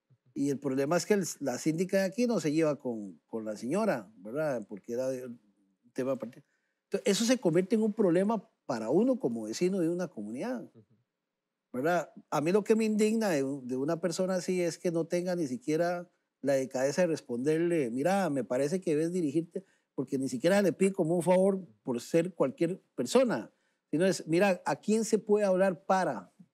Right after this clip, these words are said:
Speaker 1: Ni siquiera te responde. Me parece que eso no es digno de un, digamos, una persona que esté liderando un gobierno local que ni siquiera se digne a responder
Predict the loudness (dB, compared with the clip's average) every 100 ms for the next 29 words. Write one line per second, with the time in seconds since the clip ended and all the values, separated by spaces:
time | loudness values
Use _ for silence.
0 | _ _ _ _ -6 -4 -4 0 0 0
1 | -4 -6 -2 -2 -2 -4 -4 -4 -4 -2
2 | -4 -2 -2 -2 -2 -2 -4 -6 -14 -20
3 | _ _ _ _ _ _ _ 2 2 4
4 | 4 4 4 2 0 -2 -6 -12 -6 -2
5 | 0 -2 -6 -6 -2 0 0 0 0 0
6 | -4 _ _ _ _ _ _ _ _ _
7 | -8 -6 0 0 2 4 4 2 2 0
8 | 2 2 2 0 0 0 -2 -2 -6 -6
9 | -2 0 0 0 0 0 0 -2 -6 -8
10 | -6 -2 -2 -2